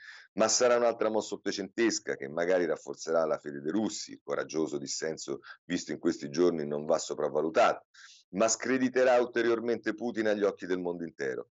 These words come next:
A quel punto il compromesso che fermi le armi e salvi l'indipendenza di un'Ucraina amputata ma non piegata sarebbe più vicino e con esso la consacrazione di Zelensky. Se invece la simpatia e il fascino esercitati dal presidente ucraino indurranno Putin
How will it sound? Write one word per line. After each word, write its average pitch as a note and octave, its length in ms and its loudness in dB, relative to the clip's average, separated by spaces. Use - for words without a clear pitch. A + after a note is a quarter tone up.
A G2+ 140 2
quel A#2 160 2
punto A#2+ 280 -2
il F2+ 80 2
compromesso G2 600 -2
che C#2+ 120 -8
fermi F#2 340 -2
le G2 140 4
armi D2 320 2
e B1+ 40 -10
salvi F#2+ 380 0
l'indipendenza D2+ 720 -4
di C#2+ 100 -10
un'Ucraina D2+ 500 -2
amputata E2 640 -2
ma C2 140 -8
non G2 280 -2
piegata F#2+ 500 2
sarebbe F#2 360 -2
più G2 200 -10
vicino C#2 520 -10
e - 160 -2
con - 180 0
esso F2 280 0
la E2+ 100 4
consacrazione D#2+ 720 -2
di D2+ 120 -10
Zelensky. E2+ 520 0
Se - 220 0
invece C3+ 400 4
la G2+ 100 4
simpatia G2 680 0
e D#2+ 60 4
il D#2 120 -2
fascino G2+ 420 0
esercitati D2 520 -2
dal C#2+ 140 -2
presidente D2+ 420 -6
ucraino D2+ 380 0
indurranno D#2+ 500 0
Putin E2 380 -8